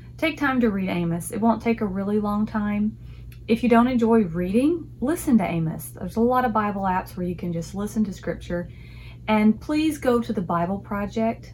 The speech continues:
online and look at the book of Amos. It's fascinating the way they draw it out and they just kind of walk you through and give you a really good overview of Amos.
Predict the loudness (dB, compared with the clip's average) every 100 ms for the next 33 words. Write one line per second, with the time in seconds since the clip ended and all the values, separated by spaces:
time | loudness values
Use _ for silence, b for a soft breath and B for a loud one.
0 | -8 -4 -2 0 -2 -2 -4 -8 B B
1 | B -12 -4 0 2 0 -2 -2 0 2
2 | 0 -2 -2 -2 0 0 -2 -4 -2 -2
3 | -2 -2 4 4 4 0 4 6 6 6
4 | 2 -2 -4 2 4 6 4 4 2 2
5 | -2 -2 -4 -2 0 0 0 -2 -2 -2
6 | -2 -2 -2 -2 0 0 0 -2 -2 0
7 | 0 0 -2 -2 -2 0 -2